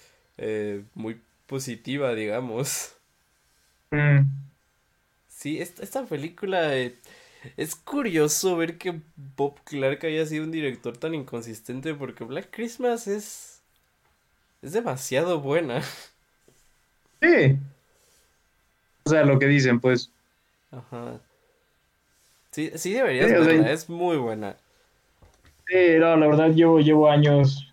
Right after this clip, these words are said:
Speaker 2: eh, llevo años en mi lista, pero sigo sin, sin poder verla. Pero hey, todavía es Nochebuena. Who knows?
Speaker 1: ¿Quién sabe? Pero bueno, no estamos
Speaker 2: ¿Quién sabe?
Speaker 1: aquí para discutir Black Christmas. <laughs>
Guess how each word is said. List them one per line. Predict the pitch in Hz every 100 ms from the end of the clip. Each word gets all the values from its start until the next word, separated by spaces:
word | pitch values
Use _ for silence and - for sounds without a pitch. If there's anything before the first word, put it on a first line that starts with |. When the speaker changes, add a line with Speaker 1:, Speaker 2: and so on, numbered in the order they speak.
| 240
Speaker 2:
eh, | 143 131 127
llevo | 175
años | 185 185
en | 170
mi | 160
lista, | 160 151 165 143
pero | 131
sigo | 127 131
sin, | 127 117 113 113 _ _
sin | - 123 113 113
poder | 113 113 113
verla. | 113 110 107 110 -
Pero | 123 135
hey, | 240 202 113 123 _ _ _ _
todavía | - 139 139 139
es | 139
Nochebuena. | 139 139 139 208 202 135 220 226 _ _ _ _ _ _ -
Who |
knows? | 202 262 233 269 269 - _ _ _ _ _ _ _ _
Speaker 1:
¿Quién | - 127
sabe? | 123 160 151 147 175 - _ _ _ _ - _ -
Pero | 180 185
bueno, | 147 123
no | 131
estamos | 208 - 156 156
Speaker 2:
¿Quién | 247
sabe? | 220 240
Speaker 1:
aquí | 247
para | 208 165
discutir | 143 - 233 135 180
Black | 156 151 156 151
Christmas. | - 147 123 117 107 - 156 135 - _
<laughs> | 143 - - - -